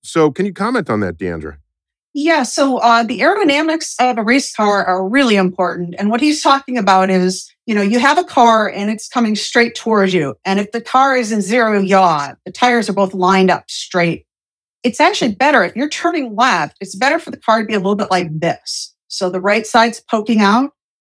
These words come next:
Speaker 2: That means that you're gonna get more air coming along the right side of the car. That's gonna give you side force. That's gonna help you turn. And so,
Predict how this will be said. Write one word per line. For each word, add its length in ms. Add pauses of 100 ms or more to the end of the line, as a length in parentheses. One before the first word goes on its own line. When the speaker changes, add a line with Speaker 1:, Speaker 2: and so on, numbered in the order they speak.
(200)
Speaker 2:
That 220
means 320
that 140
you're 80
gonna 100
get 160
more 320
air 380
coming 260
along 260
the 60
right 240
side 240
of 60
the 80
car. 480 (160)
That's 200
gonna 160
give 120
you 80
side 420
force. 240
That's 180
gonna 160
help 300
you 80
turn. 520 (760)
And 180
so, 440